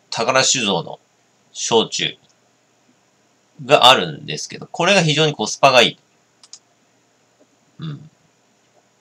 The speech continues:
あの、ちょうどいいぐらいの感じ。で、その上になると、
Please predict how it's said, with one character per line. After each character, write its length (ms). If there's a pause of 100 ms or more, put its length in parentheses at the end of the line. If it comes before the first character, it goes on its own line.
(1900)
あ 240
の、 280
ち 160
ょ 240
う 20
ど 100
い 160
い 40
ぐ 80
ら 80
い 60
の 120
感 260
じ。 100 (1200)
で、 80
そ 160
の 200
上 180
に 120
な 120
る 160
と、 360